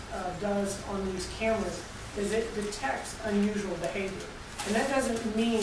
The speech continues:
specific, you know, if I've, I've got a, a, a backpack on and I'm looking around and I'm making furtive movements, it doesn't detect that. What it detects, and I'll give it to you in two simple examples.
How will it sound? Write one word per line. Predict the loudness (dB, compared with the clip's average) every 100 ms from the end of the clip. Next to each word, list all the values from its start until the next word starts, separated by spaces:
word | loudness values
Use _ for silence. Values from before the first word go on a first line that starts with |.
| 4
specific, | 2 -4 -4 -2 0 0 -2 -4 -10 -12 -4
you | 0
know, | 2 4
if | 6
I've, | 6 6 2 0
I've | 2 0 -4 -2
got | 0 2
a, | 0
a, | -4 -4 -4 -6 -8 -8 -4
a |
backpack | 0 0 2 0 2
on | 0 2 0
and | 0 0
I'm | 0 0
looking | 0 0
around | 0 0 2 2
and | 0 -2
I'm | -2 -2 2
making | 2 2 -4
furtive | -2 2 2 2
movements, | 2 4 2 -2 -6 -10 -6
it | -2 2
doesn't | 2 2 0 -2
detect | -2 -2 -2 -4
that. | -6 -6 -10 -10 -10 -8 2
What | 4
it | 4
detects, | 0 4 4 4 0
and | -2
I'll | 0
give | 0
it | -2
to | -2
you | -2
in | -2 -4
two | -4
simple | -4 -4 -4 -6
examples. | -4 -4 -4 -4 -6